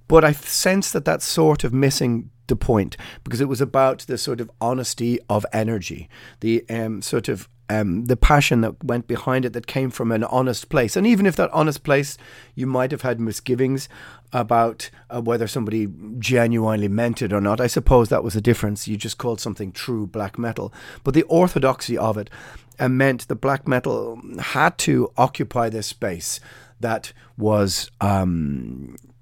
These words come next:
you know, arcane, occult, satanic, whatever you want to call it, um, obsessed with the dark side, um, of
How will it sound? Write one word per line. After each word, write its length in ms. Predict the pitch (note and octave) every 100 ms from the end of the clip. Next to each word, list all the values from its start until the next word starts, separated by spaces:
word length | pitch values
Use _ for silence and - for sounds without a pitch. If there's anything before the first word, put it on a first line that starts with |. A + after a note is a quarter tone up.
| _ -
you 140 | B2
know, 340 | A2+ G#2 G2 -
arcane, 800 | G#2+ A2+ A2 - A#2 F#2+ F2 D#2+
occult, 600 | C#2+ A#2 - A#2+ F2+ E2
satanic, 720 | - - A2+ B2+ G2+ F2 -
whatever 220 | A#2 A#2+
you 60 | A2+
want 100 | G#2+
to 40 |
call 360 | - - G#2+ F2+
it, 120 | E2 - - - - -
um, 300 | E3+ E3 -
obsessed 560 | E3 D#3 - D#3+ C#3+ -
with 200 | B2 G2+
the 240 | A#2+ A2
dark 500 | A2 B2 A#2+ A2 G#2
side, 480 | - A#2 G2+ F#2+ F2 - - - _
um, 320 | F#2+ F#2+ F2 - A2+
of 340 | G2+ F2 -